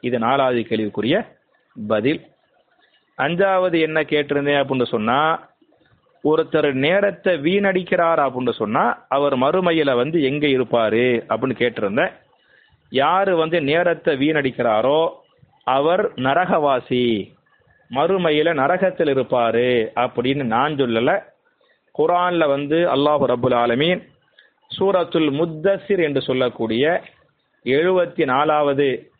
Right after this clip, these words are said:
அத்தியாயத்தின் நாற்பத்தி ரெண்டு முதல் நாற்பத்தி ஏழு வரை வரக்கூடிய வசனங்கள்ல சொல்லி காட்டுறான். நரகவாசிகள் சொல்லுவாங்களா, "வ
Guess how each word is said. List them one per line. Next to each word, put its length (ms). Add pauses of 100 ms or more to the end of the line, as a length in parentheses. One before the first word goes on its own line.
(100)
அத்தியாயத்தின் 960 (680)
நாற்பத்தி 580
ரெண்டு 340
முதல் 400 (160)
நாற்பத்தி 640
ஏழு 340
வரை 220
வரக்கூடிய 500
வசனங்கள்ல 540
சொல்லி 220
காட்டுறான். 500 (640)
நரகவாசிகள் 800
சொல்லுவாங்களா, 680
"வ 160